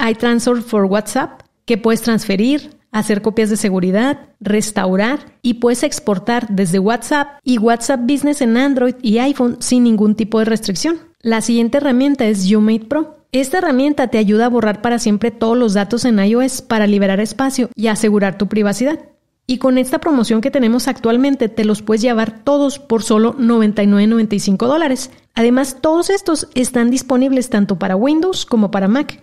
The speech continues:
Y el pago lo vas a poder hacer a través de PayPal o por medio de cualquier tarjeta de crédito o débito. Y en caso de que quieras comprar alguna herramienta individualmente, también tenemos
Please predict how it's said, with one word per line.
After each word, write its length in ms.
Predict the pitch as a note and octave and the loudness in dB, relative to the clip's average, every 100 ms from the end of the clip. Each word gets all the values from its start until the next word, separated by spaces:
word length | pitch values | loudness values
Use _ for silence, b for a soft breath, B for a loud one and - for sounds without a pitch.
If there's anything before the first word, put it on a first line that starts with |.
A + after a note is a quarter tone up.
| _ - | _ -12
Y 160 | G#3+ A#3+ | -4 -2
el 140 | A#3 | -2
pago 360 | D4 D#4 D#4 - | -2 0 0 0
lo 160 | A#3 A3+ | 2 2
vas 180 | A3 | 0
a 80 | B3+ | -2
poder 200 | C4 A3 | -2 0
hacer 200 | A#3 B3 | 0 0
a 80 | A#3+ | -2
través 280 | A3+ G3 F#3 | 0 0 0
de 100 | G3 | -2
PayPal 500 | A3 C#4 C4+ F4 E4+ - - | -2 -2 -2 -6 -6 -12 -4
o 200 | B3 B3 | -2 0
por 160 | A#3+ | 2
medio 340 | A3+ A3 A#3+ B3+ | 4 4 4 2
de 80 | |
cualquier 520 | B3+ A3 G3+ G#3+ G#3+ G3+ | 2 0 0 0 -2 0
tarjeta 440 | A3+ - A3 A3+ | -4 -4 -4 -2
de 80 | A3 | -2
crédito 480 | B3 C4 B3 A3 - | 0 0 0 -2 0
o 140 | A3 | 0
débito. 400 | G#3 D#4 D4+ A#3 - _ - | 2 0 -2 -8 -12 _ -2
Y 140 | A#3+ | 0
en 100 | B3 | 0
caso 220 | B3+ C4 | -2 -4
de 80 | E4+ | -2
que 100 | A#3 | -2
quieras 240 | G#3+ B3+ | -2 -2
comprar 300 | - A#3+ G#3 | -2 0 0
alguna 260 | A3 B3 B3+ | 0 2 0
herramienta 540 | C4 G3+ G3+ G#3+ A#3+ - | 2 2 2 0 -2 2
individualmente, 880 | A3+ G#3 F#3+ G3 A#3 C4+ C#4 A#3 | 2 4 2 2 2 2 0 -2
también 400 | A3 - A3 A3 | -4 0 2 2
tenemos 400 | G#3+ A#3 A#3 A#3+ | 2 2 2 -2